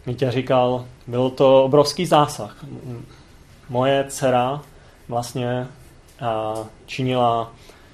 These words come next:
jako si uvědomila spoustu svých chyb. A ona už v té době žila s novým přítelem a čekala dítě, o kterém nevěděla. To zjistili až po té smrti. Čtrnáct dní si či-,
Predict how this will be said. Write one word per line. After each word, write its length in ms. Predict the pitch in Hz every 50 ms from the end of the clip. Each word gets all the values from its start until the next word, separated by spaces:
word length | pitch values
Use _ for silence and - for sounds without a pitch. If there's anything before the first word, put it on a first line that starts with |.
| - - - -
jako 160 | 135 - 147
si 140 | - - 156
uvědomila 460 | 143 139 147 139 143 139 143 139 135
spoustu 400 | 131 - - 143 131 - - 143
svých 300 | 139 - - 135 131 131
chyb. 200 | - - 117 107 - - - - - - - - - - - - - - - - - - - - - - - - -
A 60 | 131
ona 160 | 127 131 135
už 160 | 135 135 -
v 40 | -
té 120 | - 143
době 480 | 139 123 127 120 135 131 127 127 127 127 127
žila 400 | 117 123 135 127 127 127 123 123
s 280 | 123 - - - -
novým 280 | 127 123 127 127 147 147
přítelem 680 | 143 - 147 131 - 143 131 135 131 131 135 139 139 - - - - - - - - -
a 60 | -
čekala 360 | - - 147 135 - 131 131
dítě, 380 | 127 113 127 131 123 - 123 120
o 100 | 120 123
kterém 320 | - - 127 123 123 123
nevěděla. 480 | 123 120 117 127 120 113 113 107 104 101
To 140 | 104 - 117
zjistili 460 | 110 113 104 - - - 120 117 117
až 100 | 117 110
po 140 | - - 117
té 200 | - - 120 117
smrti. 340 | - - 120 113 - - 104
Čtrnáct 420 | - - - 135 131 131 127 110
dní 120 | 123 123
si 160 | 117 - - 123
či-, 260 | - - - 117